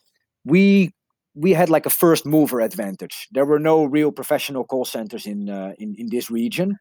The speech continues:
So we were one of the first ones to get started with that. And also with the email marketing,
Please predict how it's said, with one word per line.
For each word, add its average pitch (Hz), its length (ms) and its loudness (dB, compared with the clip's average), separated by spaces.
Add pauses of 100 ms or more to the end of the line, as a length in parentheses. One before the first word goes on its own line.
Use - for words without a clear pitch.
(440)
So - 120 -4
we 143 120 2
were 139 380 0
one 147 200 2
of 135 60 -2
the 113 80 -6
first - 300 0
ones 113 160 -6
to 120 80 -10
get 101 120 -6
started 147 340 2
with 147 120 0
that. 156 260 4 (100)
And 135 220 -6
also 165 360 0
with 139 240 -2
the 117 200 -2
email 185 180 4
marketing, 151 720 -2